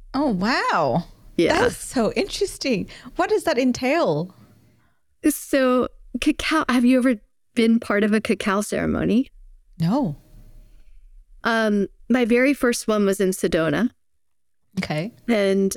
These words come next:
Speaker 2: um, and I had a one-on-one cacao ceremony. And so you sip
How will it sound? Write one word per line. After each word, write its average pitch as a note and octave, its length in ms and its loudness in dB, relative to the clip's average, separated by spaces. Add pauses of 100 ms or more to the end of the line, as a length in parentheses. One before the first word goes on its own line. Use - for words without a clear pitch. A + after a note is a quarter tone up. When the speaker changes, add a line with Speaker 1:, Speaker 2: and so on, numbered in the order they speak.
(120)
Speaker 2:
um, F#3 440 -2
and G3 120 0
I F#3 60 0
had G3+ 180 0
a G3+ 80 2
one-on-one F3+ 800 0
cacao F#3 380 -4
ceremony. G3+ 720 -2
And F3+ 600 -2
so - 320 -6
you F#3 200 2
sip - 340 -6